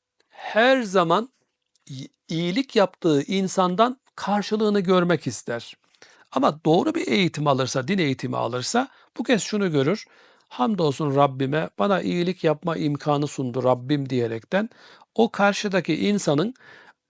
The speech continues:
Cenab-ı Hakk'ın bize yaptığı iyilikte kullandığı bir insan olarak düşünür. Dolayısıyla böyle bir beklenti içerisine girmez. Evet, saliha kadın demek ki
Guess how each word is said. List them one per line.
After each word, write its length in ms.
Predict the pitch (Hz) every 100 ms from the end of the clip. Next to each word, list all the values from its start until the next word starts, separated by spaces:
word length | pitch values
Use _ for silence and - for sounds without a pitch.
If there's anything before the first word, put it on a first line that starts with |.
| _ _
Cenab-ı 360 | 147 139 226 247
Hakk'ın 540 | 185 202 - 175 151
bize 160 | 156 226
yaptığı 540 | 196 185 - 180 156
iyilikte 600 | - 180 185 175 - 247
kullandığı 720 | 240 - 214 208 208 202 220 180
bir 80 |
insan 320 | 190 185 180 180
olarak 420 | 127 117 113 - - - _
düşünür. 520 | 143 - 123 120 - - _ _
Dolayısıyla 420 | 104 101 98 90 82
böyle 240 | 92 73
bir 160 | 73 151
beklenti 460 | 151 160 135 123
içerisine 640 | 156 151 131 127 147 202 247 - _ -
girmez. 460 | 170 147 120 - - -
Evet, 180 | 190 143
saliha 500 | - 160 160 175 208
kadın 320 | 175 143 127
demek 300 | 160 143 113
ki 180 | 190